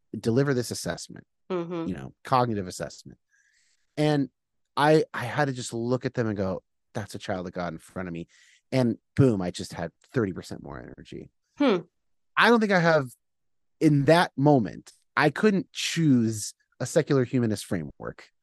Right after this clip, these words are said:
Speaker 1: <laughs> I mean, I could have tried one. I don't think it would have packed the punch. And it just worked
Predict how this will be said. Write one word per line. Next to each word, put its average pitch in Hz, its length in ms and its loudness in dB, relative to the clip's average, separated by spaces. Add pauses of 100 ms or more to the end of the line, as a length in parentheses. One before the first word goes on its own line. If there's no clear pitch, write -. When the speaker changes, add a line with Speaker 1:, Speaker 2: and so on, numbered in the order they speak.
(320)
Speaker 1:
<laughs> - 480 -8
I 175 60 6
mean, 175 180 6 (140)
I 139 80 2
could 262 220 4
have 143 180 6
tried 170 420 4
one. 113 420 0 (440)
I 147 80 6
don't 185 180 8
think 190 160 0
it 165 100 4
would 151 140 6
have 135 120 2
packed 139 320 0
the 117 60 -6
punch. - 600 -4 (360)
And 147 160 2
it 139 80 0
just 196 200 -4
worked - 580 2